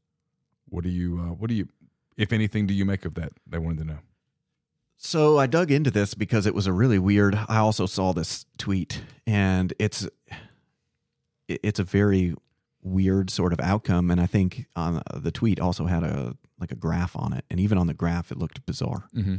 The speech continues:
Speaker 2: And so I went to the report and, because I was trying to figure out, okay, what's, what's driving this? And so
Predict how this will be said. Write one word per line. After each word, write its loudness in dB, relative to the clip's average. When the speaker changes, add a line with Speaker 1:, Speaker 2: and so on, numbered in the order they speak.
Speaker 2:
And 4
so 4
I 6
went 4
to 2
the 2
report 2
and, -4
because 2
I 4
was 2
trying 2
to 6
figure 2
out, 2
okay, 0
what's, 0
what's 0
driving 0
this? -6
And 2
so 4